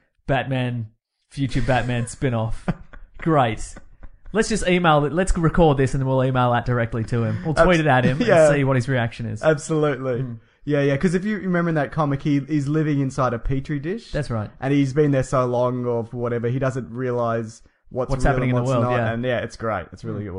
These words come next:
Speaker 2: good, yeah. Th-, that part only.
Speaker 1: Uh-huh.
Speaker 2: Oh, also, C J, uh, C J Sharp says, "Any thoughts on this?" C J Sharp is the official Missus Doubtfire of this podcast.
Speaker 1: Fantastic.
Speaker 2: Which is ridiculous 'cause you've put on all this Missus Doubtfire makeup and
Speaker 1: Hey, look,
Speaker 2: prosthetics.
Speaker 1: what I should have done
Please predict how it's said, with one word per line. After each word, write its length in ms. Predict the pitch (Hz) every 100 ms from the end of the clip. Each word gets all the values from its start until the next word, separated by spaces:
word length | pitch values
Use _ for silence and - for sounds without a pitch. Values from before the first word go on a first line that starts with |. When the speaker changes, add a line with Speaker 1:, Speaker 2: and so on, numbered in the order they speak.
| 95
Speaker 2:
good, 40 | -
yeah. 100 | - - - _ - -
Th-, 120 | - 110
that 180 | 95
part 240 | - 98 87
only. 340 | 80 - 87 -
Speaker 1:
Uh-huh. 200 | 120 101 -
Speaker 2:
Oh, 240 | - 156 -
also, 540 | 165 175 151 127 147 156 _ _
C 260 | - - 151
J, 120 | 135 151
uh, 300 | 139 131 127
C 240 | - 151 135
J 180 | 123
Sharp 400 | 117 - 123 110
says, 240 | - 120 110 -
"Any 160 | 120
thoughts 320 | 117 120 117
on 140 | 123 101
this?" 180 | 92 -
C 180 | - 135
J 140 | 117
Sharp 320 | 113 117 104 107
is 80 |
the 80 | 98
official 320 | 104 104 101
Missus 260 | 98 98 98
Doubtfire 420 | - 90 - 95
of 60 | 95
this 120 | 95
podcast. 520 | - 95 - - -
Speaker 1:
Fantastic. 500 | - 127 123 113 117 - _ - -
Speaker 2:
Which 320 | 135 143 139
is 100 | 139
ridiculous 460 | 123 139 143 127 117
'cause 180 | 135 120
you've 220 | 143 -
put 80 | 131
on 140 | 120
all 80 | 120
this 220 | 117 117
Missus 280 | 123 120 110 - -
Doubtfire 460 | 110 104 123 110
makeup 360 | 110 117 120 110
and 80 | 117
Speaker 1:
Hey, 140 | 180
look, 240 | 180 185 226
Speaker 2:
prosthetics. 340 | 139 - - -
Speaker 1:
what 180 | 147 165
I 100 | 185
should 200 | - 233
have 100 | 214
done 600 | 214 185 175 214 262